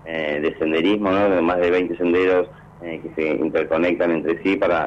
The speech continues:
que, que, que donde se puede, eh, eh, recorrer, eh, de manera, eh, gratuita y pública también, eh,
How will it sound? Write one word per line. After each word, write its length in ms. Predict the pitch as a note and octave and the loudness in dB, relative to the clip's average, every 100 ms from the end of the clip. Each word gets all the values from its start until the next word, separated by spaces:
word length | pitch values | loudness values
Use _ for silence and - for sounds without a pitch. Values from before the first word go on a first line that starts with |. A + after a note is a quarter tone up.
| D2+ | -2
que, 160 | D#2+ - | -4 -2
que, 220 | D#2+ - - | -6 -6 -10
que 100 | D#2+ D2 | -10 -6
donde 220 | - D#2 D2+ | -2 -2 -2
se 80 | |
puede, 600 | E2 F2 F2 D#2+ D2 C#2+ | -2 2 2 2 0 -2
eh, 80 | C2 - - - - - - - | -4 -10 -20 -20 -20 -20 -20 -12
eh, 380 | D2+ C#2 C2 B1+ B1 | -8 -6 -6 -4 -2
recorrer, 640 | E2+ - E2 E2 G2 G2+ - - - | -2 0 0 2 0 -2 -4 -18 -8
eh, 340 | D2+ D2 C#2+ C#2 | -4 -2 -2 0
de 80 | D2+ | 0
manera, 360 | D#2+ F2+ E2 D2+ | 2 0 0 0
eh, 160 | D#2+ | 0
gratuita 600 | D2 D#2+ D#2 - A2+ A2 | 0 -2 -2 0 2 2
y 120 | F2+ D#2+ | -2 -2
pública 560 | F#2+ G2 F#2 F#2 F2 | 0 0 2 2 2
también, 600 | E2 E2 E2 F#2 G2 G2+ - | 2 0 0 0 2 0 0
eh, 520 | D#2+ C#2 C2+ - | 0 0 0 -2